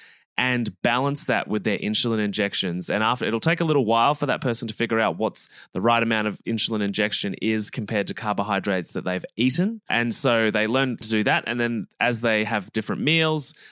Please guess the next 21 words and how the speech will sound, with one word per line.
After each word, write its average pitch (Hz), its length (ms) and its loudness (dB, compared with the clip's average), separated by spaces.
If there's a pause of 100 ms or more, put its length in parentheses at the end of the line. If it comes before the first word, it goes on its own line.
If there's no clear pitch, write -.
and 101 240 2
different 117 300 -2
things, 185 340 2
they 107 440 0
change 117 280 0
the 104 120 0
insulin 104 260 -2
injection 101 540 0
volume 143 540 2
based 110 420 -2
on 98 440 -2
the 98 80 -2
amount 92 200 -2
of 90 60 -6
carbohydrates 90 580 -4
that - 60 -8
they've 90 200 -4
eaten 87 240 -4
in 90 260 -6
that 90 220 -4
meal 87 340 -4